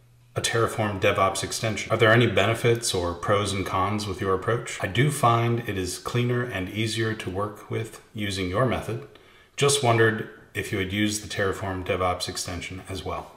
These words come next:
That's a great question. First, I'd like to start off with a full disclosure. My approach here may be influenced by my background. Before I joined Microsoft,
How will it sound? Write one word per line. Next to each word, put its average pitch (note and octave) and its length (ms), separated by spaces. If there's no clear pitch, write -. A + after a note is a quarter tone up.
That's C#3+ 160
a C#3 60
great C#3 200
question. D3 380
First, G#3+ 280
I'd D3+ 120
like A#2+ 220
to G#2+ 140
start G#2+ 300
off G#2 240
with F#2+ 320
a - 80
full B2+ 320
disclosure. G2 680
My A#2+ 260
approach A#2 540
here F2 340
may G#2+ 260
be A#2 300
influenced G#2+ 580
by F#2 120
my F#2 160
background. - 680
Before F3 380
I C3+ 80
joined G#2+ 340
Microsoft, - 680